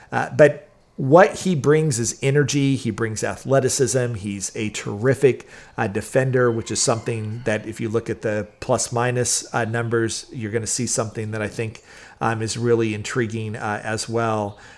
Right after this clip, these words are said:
Um, and he's really young. He's one of the youngest players in this draft. He's still eighteen years old.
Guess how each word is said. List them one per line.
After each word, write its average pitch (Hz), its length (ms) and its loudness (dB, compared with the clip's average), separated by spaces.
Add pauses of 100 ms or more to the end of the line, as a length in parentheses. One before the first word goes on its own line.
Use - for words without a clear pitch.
(120)
Um, 123 500 2
and 147 220 4
he's 143 200 2
really 165 260 6
young. 127 360 4
He's 110 160 -2
one 131 160 0
of 117 60 -2
the 117 60 -2
youngest 131 440 2
players 123 380 4
in 110 80 -6
this 113 180 -2
draft. 110 500 0
He's 104 140 -4
still 113 240 0
eighteen 117 380 -4
years 113 220 -2
old. 107 340 2